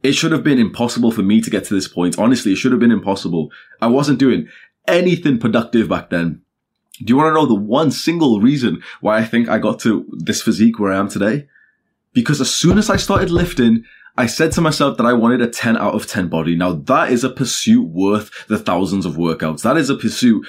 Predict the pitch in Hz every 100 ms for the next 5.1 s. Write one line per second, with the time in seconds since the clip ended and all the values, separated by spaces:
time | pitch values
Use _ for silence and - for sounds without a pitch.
0 | - 98 113 135 - 117 98 98 - -
1 | 95 92 87 90 - 82 85 90 107 135
2 | 131 123 120 117 98 110 92 - 98 90
3 | 80 85 76 82 73 76 _ _ _ _
4 | _ - 110 113 135 113 107 - - 123
5 | -